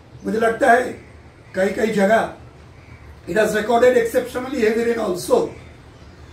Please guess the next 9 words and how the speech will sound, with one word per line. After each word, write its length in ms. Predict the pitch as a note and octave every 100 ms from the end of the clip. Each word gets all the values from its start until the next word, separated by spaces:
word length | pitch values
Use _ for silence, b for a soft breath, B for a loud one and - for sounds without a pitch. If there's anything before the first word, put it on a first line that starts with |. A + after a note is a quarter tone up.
| - -
जो 100 | F#3+
बारिश 440 | G#3+ A3 C#4 D4 B3+
overall 320 | A#3+ B3+ A#3+ -
सिटी 260 | B3+ C4+ D4
एरिया 220 | C#4 C4
में 100 | B3+
हुआ, 260 | A3 A#3 G#3 - - - - - - F#3+
that 180 | G#3+ C4
is 180 | D4